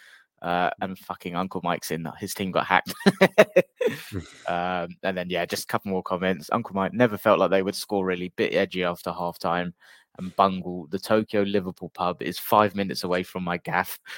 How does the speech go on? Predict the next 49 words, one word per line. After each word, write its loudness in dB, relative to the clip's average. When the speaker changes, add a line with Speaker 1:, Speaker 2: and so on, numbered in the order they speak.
Speaker 1:
Walked 0
past 4
early 4
doors -2
and -6
saw -2
very 2
few -6
sad 0
lads 2
in -6
there. -2
Love 0
that." 0
<laughs> -6
And 6
then 4
just 2
before -4
we 0
get 2
into -2
more, 2
uh, 2
Delia's 6
in. 0
"Hope -4
you're -10
good, -8
mate." -6
Oh, -4
this 0
is -10
really -2
early -4
morning, -8
lovelies. -8
So, 8
without 2
further 0
ado, -4
on -6
to -6
the -4
game. -2
So, -8
lineup 0
comes -4
out. 2